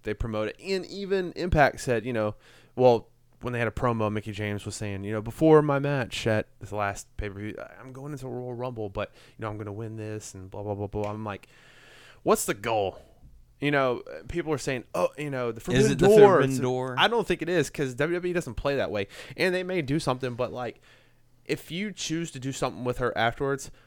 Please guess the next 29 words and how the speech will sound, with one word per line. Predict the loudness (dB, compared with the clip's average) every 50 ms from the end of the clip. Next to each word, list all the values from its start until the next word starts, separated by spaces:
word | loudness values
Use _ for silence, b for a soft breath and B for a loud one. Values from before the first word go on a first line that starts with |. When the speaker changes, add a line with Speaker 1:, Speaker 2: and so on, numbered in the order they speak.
| b b b
Speaker 1:
fuck | -16 -16 -10 4 6 6 6 6 0 -4
you, | -4 -2 0
W | 0 0 0 -2 -4
W | -4 -4 -4
E, | -6 -6 -6 -10 -4
just | -2 0 0 0 -2
because | -4 0 2 2 4 4 2 -2 -6 -14 _ -16
you | -12 -10 -8
released | -6 -2 0 2 0 2 0
her | -2
not | -2 -2 -4 -4
too | -4 -4
long | -2 -2 -2 -2
ago, | -4 -6 -6 -6 -6 -6 -6
and | -6 -4 -4
then | -2 -4 -4
Speaker 2:
Mm-hmm. | -2 -2
Speaker 1:
I | 0
don't | 0 0
know | 0
if | -2
you're | -2 -4
trying | -2 -2 -2
to | 0
make | 0 0 0 -2
up | -4 -2
for | -4 -4
the | -4 -2
whole | 0 2 4 4 4 4 2 0 b